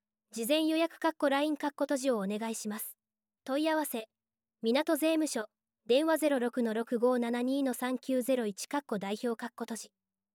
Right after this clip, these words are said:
平日八時三十分から十七時。令和七年度区民意識調査にご協力ください。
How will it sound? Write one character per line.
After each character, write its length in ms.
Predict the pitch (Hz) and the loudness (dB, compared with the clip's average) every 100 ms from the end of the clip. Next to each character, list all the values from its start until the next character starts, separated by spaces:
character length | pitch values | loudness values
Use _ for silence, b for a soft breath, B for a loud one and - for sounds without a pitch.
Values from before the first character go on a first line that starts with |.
| _ | _
平 200 | 269 311 | 0 0
日 260 | 311 285 277 | 0 -4 -4
八 280 | 269 330 | -4 -4
時 120 | 311 262 | -2 -2
三 260 | 262 294 | -2 -2
十 140 | 285 311 | -2 -2
分 240 | 277 240 | -2 -2
か 160 | - 220 | -4 -6
ら 120 | 202 | -6
十 240 | - 247 | -2 -2
七 220 | 247 - | -2 -6
時。 160 | 240 233 - _ _ _ _ - | -6 -8 -10 _ _ _ _ -4
令 220 | 269 339 | 0 2
和 140 | 294 | 0
七 240 | 226 233 285 | 0 -2 -2
年 180 | 330 285 | -2 -2
度 100 | 226 | -4
区 140 | - | -4
民 220 | 247 294 | -2 0
意 60 | 302 | -2
識 180 | - 311 | -4 -2
調 200 | 349 339 | 0 0
査 120 | 277 | 0
に 140 | 214 | -4
ご 100 | 190 | -4
協 200 | 185 247 | -4 -2
力 200 | 269 262 | -2 -4
く 80 | - | -6
だ 100 | 247 | -6
さ 140 | - | -6
い。 100 | 226 | -10